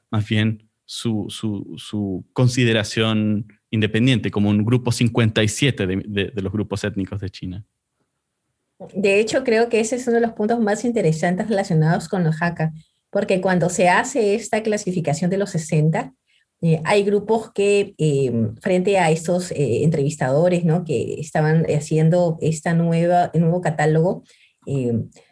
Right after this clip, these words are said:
Speaker 2: se afirmen en sus propias identidades, ¿no? y,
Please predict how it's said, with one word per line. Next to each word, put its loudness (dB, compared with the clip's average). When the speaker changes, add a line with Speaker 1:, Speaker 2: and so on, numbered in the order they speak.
Speaker 2:
se 0
afirmen 0
en 2
sus -4
propias -2
identidades, 2
¿no? -4
y, -2